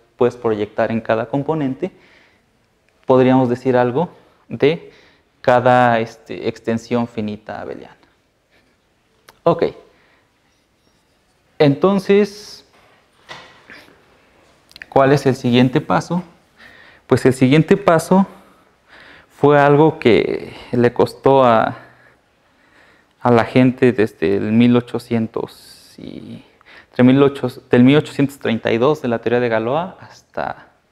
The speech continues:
mil novecientos veinte y algo que se,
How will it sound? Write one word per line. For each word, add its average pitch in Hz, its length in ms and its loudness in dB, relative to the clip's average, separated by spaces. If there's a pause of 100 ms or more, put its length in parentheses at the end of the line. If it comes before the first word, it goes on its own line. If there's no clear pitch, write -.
(600)
mil 127 180 4
novecientos 120 720 0
veinte 107 320 -4
y 123 140 -4
algo 139 340 -4
que 131 80 -16
se, - 400 -14